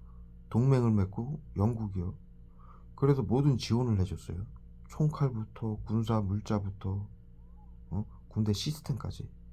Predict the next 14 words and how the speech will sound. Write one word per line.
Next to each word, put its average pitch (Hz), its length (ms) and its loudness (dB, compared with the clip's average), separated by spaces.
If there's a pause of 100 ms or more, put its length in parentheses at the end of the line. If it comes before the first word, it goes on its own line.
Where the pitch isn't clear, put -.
(720)
그래서 160 300 8
일본을 143 580 8
교두부로 123 400 4
삼아서 120 300 2
임진왜란부터 107 840 4
해가지고 98 360 2
동-, 101 300 0
동남아시아를 92 680 2
더-, 92 160 -6 (100)
전부 95 240 -4
침략하게 139 440 2
된 82 160 -6
거예요. - 240 -10 (1500)
예? 101 120 -8